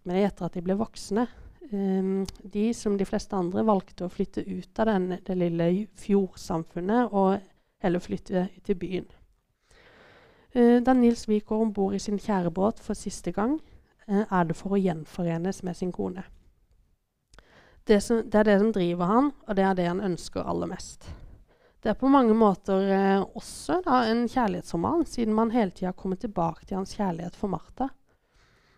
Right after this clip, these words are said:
De to har vært gjennom oppturer og nedturer, og vi får også servert mange av de her historiene.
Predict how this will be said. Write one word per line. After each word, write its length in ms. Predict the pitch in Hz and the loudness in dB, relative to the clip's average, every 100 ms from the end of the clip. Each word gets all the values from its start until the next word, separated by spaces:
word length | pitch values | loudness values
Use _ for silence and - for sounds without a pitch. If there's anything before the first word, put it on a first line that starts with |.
| _ - | _ -18
De 220 | 208 226 240 | 0 2 2
to 220 | - 214 | 2 0
har 160 | 202 208 | 2 2
vært 160 | 220 | 0
gjennom 300 | 202 196 196 214 | -2 0 0 -2
oppturer 640 | 208 - 190 190 233 277 | -8 -8 -4 2 4 2
og 220 | 233 208 | 0 0
nedturer, 560 | 202 190 - 185 190 196 - - - _ _ | 0 -2 -6 -4 -2 -2 -8 -16 -20 _ _
og 100 | 214 | 2
vi 140 | 214 208 226 226 | 6 6 4 0
får 220 | - 208 | -4 -4
også 200 | - 202 | -4 -8
servert 340 | - 214 196 - | -2 0 0 0
mange 320 | 214 208 180 | 0 0 -2
av 100 | 185 | -4
de 80 | 185 180 | -4 -6
her 160 | 180 175 | -6 -8
historiene. 480 | 175 - 180 196 196 | -12 -12 -10 -8 -10